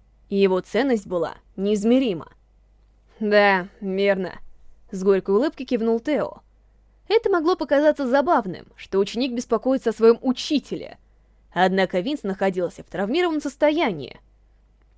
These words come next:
По словам Шугеля, состояние Винса могло ухудшиться, если бы он воспользовался пространственной магией. Но даже при этом Тео меньше всего хотел, чтобы его учитель действовал в качестве приманки. Затем Иллиной сжала его руку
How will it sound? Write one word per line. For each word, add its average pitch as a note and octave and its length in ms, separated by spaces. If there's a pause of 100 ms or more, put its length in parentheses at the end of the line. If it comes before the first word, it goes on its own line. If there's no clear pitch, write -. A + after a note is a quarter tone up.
(540)
По A3 100
словам C#4 340
Шугеля, G#3+ 560
состояние B3 540
Винса F4 240
могло C#4+ 240
ухудшиться, - 640 (380)
если F#3 200
бы G3 60
он G3+ 80
воспользовался C#4+ 560
пространственной A#3 560
магией. C4 540 (720)
Но G3 160
даже G3 260
при G3 140
этом - 400 (100)
Тео D4+ 220
меньше F#4+ 300
всего D4 220
хотел, G#3 520 (220)
чтобы F#3+ 320
его F#3+ 120
учитель G3 460
действовал D#4 400
в - 40
качестве B3 440
приманки. C4 640 (1300)
Затем B3 500
Иллиной F4 300
сжала E4 220
его E4+ 180
руку - 420